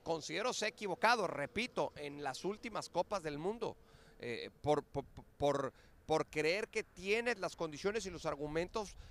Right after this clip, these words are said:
para llevar el partido y para proponerlo y para buscar la tenencia de la pelota, cuando te has enfrentado a selecciones que futbolísticamente han sido superiores a ti.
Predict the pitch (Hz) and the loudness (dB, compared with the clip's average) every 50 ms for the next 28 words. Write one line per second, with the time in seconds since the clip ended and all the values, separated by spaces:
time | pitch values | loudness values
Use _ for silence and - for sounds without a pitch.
0 | - - - - 160 156 147 147 147 - - - - - - - - - - - | -16 -16 0 2 4 4 6 4 2 0 -2 -8 -14 -12 -12 -14 -14 -14 -12 -4
1 | 135 151 160 156 151 175 190 220 247 240 202 - - 170 151 139 - 185 202 233 | 2 4 4 6 8 8 8 8 8 6 2 0 0 -2 -2 0 -2 -6 -6 -4
2 | 233 214 180 160 139 - - 143 135 135 - - 156 143 - - 147 143 147 165 | -2 -2 -2 -2 -2 -2 0 0 0 0 2 2 2 2 2 2 0 0 0 0
3 | 185 214 226 220 190 160 - 147 135 131 131 120 - - 175 180 208 220 220 190 | 0 0 0 -2 -2 0 2 2 2 2 0 -4 -4 0 0 2 2 2 0 -2
4 | - 156 147 151 151 135 - 147 135 127 123 117 - - - 127 123 123 113 - | -2 -4 -6 -6 -6 -6 -4 -4 -2 -2 -2 -2 -2 -2 -2 0 0 0 0 -2
5 | 110 95 - _ _ _ - - 131 135 135 131 127 120 - - - _ _ - | -4 -6 -6 _ _ _ -4 -2 -2 -2 0 -2 -2 -2 -4 -6 -18 _ _ -2
6 | 131 131 - 170 165 139 127 107 - 135 143 165 175 156 - - - - - 131 | 0 0 0 -2 -2 -4 -6 -4 -2 0 2 4 4 2 2 -2 -6 -4 -2 -2
7 | 135 - 135 123 120 117 - - 147 160 180 - - 127 - - 135 113 107 123 | -2 -2 -6 -8 -8 -4 0 2 2 2 0 -2 -6 -8 -8 -8 -10 -8 -6 -4
8 | 147 156 - - - - 123 123 131 147 147 - 143 127 110 - 135 143 131 - | -4 -4 -6 -8 -8 -6 -6 -6 -6 -6 -6 -6 -8 -8 -8 -8 -8 -8 -6 -6
9 | 131 113 - 113 117 123 120 - 98 87 - 85 80 | -8 -8 -6 -4 -4 -4 -4 -6 -8 -10 -12 -14 -16